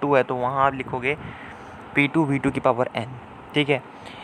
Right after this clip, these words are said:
अब ये क्यों कर रहे हैं? ताकि हमारे पास बेसिस same हो जाए और power add होके हमारे पास जो भी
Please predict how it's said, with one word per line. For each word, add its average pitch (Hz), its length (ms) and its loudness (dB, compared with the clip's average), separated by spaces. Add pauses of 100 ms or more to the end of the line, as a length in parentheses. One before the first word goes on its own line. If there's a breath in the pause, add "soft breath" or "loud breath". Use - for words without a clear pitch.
(300 loud breath)
अब 147 120 4
ये 175 60 8
क्यों 180 160 0
कर 180 160 4
रहे 175 120 4
हैं? 180 100 0
ताकि 160 240 0
हमारे 165 220 6
पास 165 220 4
बेसिस 139 340 0
same 151 240 4
हो 160 80 4
जाए 160 140 6
और 156 60 6
power 139 300 8
add 131 200 4
होके 143 220 0
हमारे 131 280 4
पास 127 180 2
जो 127 120 0
भी 131 280 0